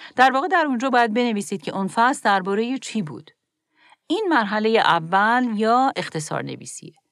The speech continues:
که می‌تونید اون رو با حرف الف علامت گذاری کنید. بعد به بخش دوم یا کاربردیابی می‌رسیم.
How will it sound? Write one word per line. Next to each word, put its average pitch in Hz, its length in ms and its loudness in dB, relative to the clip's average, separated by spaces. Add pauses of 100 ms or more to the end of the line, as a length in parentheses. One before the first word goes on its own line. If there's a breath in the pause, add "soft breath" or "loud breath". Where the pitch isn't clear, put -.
(240)
که - 100 -8
می‌تونید 208 400 -2
اون 196 120 -4
رو 196 120 0
با 175 160 2
حرف 175 380 -2
الف 190 500 0 (100)
علامت 147 400 0
گذاری - 360 -12
کنید. - 420 -20 (760 loud breath)
بعد 403 260 2
به 339 100 2
بخش 277 300 0
دوم 220 580 0
یا 233 440 2
کاربردیابی 170 1120 0
می‌رسیم. - 600 -12